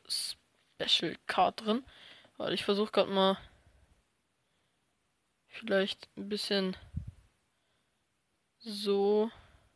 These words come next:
Äh, so, ja, okay. Jetzt müsste es vielleicht ein bisschen besser funktionieren. So. Leer. Wunderbar.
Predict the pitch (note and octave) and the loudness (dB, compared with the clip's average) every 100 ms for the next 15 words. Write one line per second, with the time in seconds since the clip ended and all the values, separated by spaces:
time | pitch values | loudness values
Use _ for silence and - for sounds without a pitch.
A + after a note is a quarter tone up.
0 | _ _ _ _ _ _ _ _ _ _ | _ _ _ _ _ _ _ _ _ _
1 | _ _ _ _ _ _ _ _ _ - | _ _ _ _ _ _ _ _ _ -8
2 | G3 G3 G3 G3+ F3+ F3+ F3 F#3 - F3+ | -4 -4 -4 -2 -2 2 0 0 -4 -6
3 | F#3 - - - - G#3 G3 - F3+ - | -2 -4 -6 -12 -10 -6 -4 -2 -2 -4
4 | G3 G3 - G3+ - F#3 G3+ G#3 - G3+ | -6 -8 -8 -8 -4 -4 -4 -6 -6 -8
5 | - A3 A3 - - - - - G#3 F#3 | -8 -8 -8 -12 -14 -16 -10 2 8 8
6 | - - - - - - - - _ _ | 6 -10 -20 -20 -20 -20 -20 -20 _ _
7 | _ _ - G3+ F#3 F#3 F3 D#3 C#3+ G#3 | _ _ -10 -4 4 10 12 12 10 6
8 | - - - - - _ _ _ _ - | 2 -6 -6 -6 -14 _ _ _ _ -20
9 | - - _ - _ G3 G3 G#3+ G#3+ G#3 | -20 -20 _ -20 _ -2 4 6 10 10
10 | G3+ F3 | 10 8